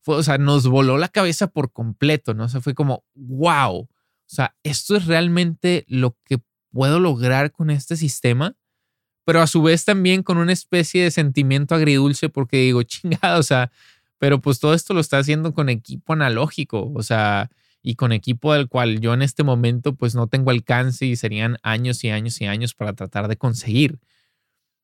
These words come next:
Pero, pues, muy dentro de mí, el, el hámster en mi <laughs> cabeza, ¿no? Era, "Ok,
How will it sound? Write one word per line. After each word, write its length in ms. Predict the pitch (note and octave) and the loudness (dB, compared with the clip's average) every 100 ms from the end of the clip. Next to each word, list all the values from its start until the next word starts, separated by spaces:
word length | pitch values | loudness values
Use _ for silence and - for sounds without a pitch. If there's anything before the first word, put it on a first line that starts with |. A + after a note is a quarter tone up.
| _ _ | _ _
Pero, 440 | A#3+ A3 A#3 C#4 - C#3 | 2 4 4 2 -6 -6
pues, 220 | C#3+ C#3 C3+ | 0 2 2
muy 200 | D3 D#3+ | 4 4
dentro 320 | E3 E3 F3+ | 4 2 2
de 120 | F3 | 2
mí, 240 | D#3+ D3 E3+ | 2 2 2
el, 240 | C#3 A2 | 0 0
el 160 | A2 G#2+ | -2 -4
hámster 440 | - A#2+ - C#3+ | -2 -4 0 0
en 100 | C#3 | 2
mi 100 | C#3 | 0
<laughs> 240 | - - C#3+ | -4 0 2
cabeza, 220 | C3 C#3+ | 2 0
¿no? 220 | C#3+ A#2+ | 0 0
Era, 240 | A#2 A2+ - _ _ _ _ _ | 0 0 -4 _ _ _ _ _
"Ok, 180 | G#2 | -8